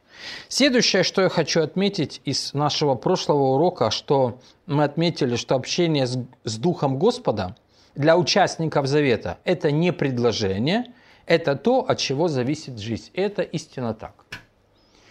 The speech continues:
Я бы отметил, что общение с Духом Божьим — это не предложение. Вы скажете: «Ну, для того, чтобы общаться с Духом Божьим, надо уединяться». Не обязательно.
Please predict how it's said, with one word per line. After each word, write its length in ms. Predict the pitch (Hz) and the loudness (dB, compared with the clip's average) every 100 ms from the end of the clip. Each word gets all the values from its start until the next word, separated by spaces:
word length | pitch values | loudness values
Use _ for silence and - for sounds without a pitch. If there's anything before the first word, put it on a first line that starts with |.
| _ | _
Я 140 | - 185 | 0 2
бы 80 | 190 | 2
отметил, 400 | 185 180 143 123 | 2 -2 0 -4
что 380 | - 120 104 - _ _ _ _ _ - | -2 -4 -4 -10 _ _ _ _ _ -2
общение 580 | 143 - - 220 180 151 | -2 -2 -2 0 2 0
с 60 | |
Духом 300 | 139 165 165 | -2 -2 0
Божьим — 280 | 185 240 156 - | 0 0 -2 -4
это 240 | 165 156 | -4 -4
не 240 | 127 156 | -2 -2
предложение. 880 | 175 156 147 131 123 120 113 92 85 | -2 -4 -4 -2 -4 -2 -4 -6 -10
Вы 100 | 117 | -8
скажете: 480 | - 202 185 170 185 | -2 0 0 -2 -4
«Ну, 340 | 175 185 190 - | -2 -2 -2 -4
для 180 | 160 180 | -2 0
того, 220 | 196 220 | 0 0
чтобы 200 | - 160 | 0 -2
общаться 400 | 151 196 185 147 | 0 -2 -2 -4
с 60 | |
Духом 320 | 131 165 147 117 | -4 -4 -2 0
Божьим, 340 | 120 123 113 | 0 0 -2
надо 280 | 143 175 156 | -2 0 0
уединяться». 580 | 139 123 127 123 127 143 | 0 -2 0 0 -2 -6
Не 140 | 165 | -4
обязательно. 640 | 202 180 170 104 - 95 | -2 -2 -2 -2 -8 -20